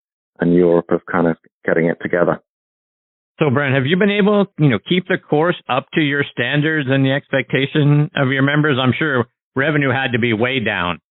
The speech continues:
Speaker 2: because of the pandemic and, and the travel restrictions. How have you guys been able to keep everything sort of going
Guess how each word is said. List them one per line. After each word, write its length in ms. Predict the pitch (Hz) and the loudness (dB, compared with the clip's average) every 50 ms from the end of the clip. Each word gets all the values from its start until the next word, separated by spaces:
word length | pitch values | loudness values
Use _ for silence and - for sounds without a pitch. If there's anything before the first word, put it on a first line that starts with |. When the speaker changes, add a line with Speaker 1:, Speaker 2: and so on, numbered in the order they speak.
| _ - | _ -16
Speaker 2:
because 320 | 95 92 - 110 101 92 | -12 -6 -4 -2 -4 -4
of 80 | 92 90 | -6 -8
the 80 | 90 - | -14 -10
pandemic 580 | - 92 90 90 85 90 90 87 95 107 - - | -6 -6 -6 -4 -2 -4 -4 -2 -4 -6 -4 -4
and, 180 | - 90 82 _ - | -6 -6 -6 _ -6
and 160 | 95 98 90 | -4 -2 -2
the 60 | 85 - | -4 -4
travel 380 | - 95 87 90 87 92 90 85 | -4 -4 -2 -2 0 0 0 0
restrictions. 640 | 82 85 - - - 95 92 - - 101 95 98 - _ _ _ _ _ _ _ _ _ - - | 0 -2 -4 -4 -6 -6 -4 -2 0 0 0 0 0 _ _ _ _ _ _ _ _ _ -6 -4
How 140 | 123 147 160 | -2 -2 0
have 80 | 139 | 0
you 80 | 147 139 | 0 0
guys 240 | 147 143 143 139 117 | 0 -2 -2 -4 -2
been 100 | 127 127 | -2 -2
able 280 | 127 131 131 123 127 117 | -2 -2 -2 -2 -2 -4
to 80 | 107 _ - | -4 _ -4
keep 180 | - 143 131 123 | -2 -2 -2 -2
everything 720 | 90 127 127 127 135 127 117 - 131 123 120 120 117 110 - - | -2 -2 0 0 0 -2 -2 -2 -2 -2 0 2 0 0 0 0
sort 180 | 131 123 123 117 | 0 0 0 0
of 180 | 101 95 92 | -2 -4 -2
going 480 | 98 110 120 127 131 131 127 123 120 | 0 2 2 2 2 0 2 0 0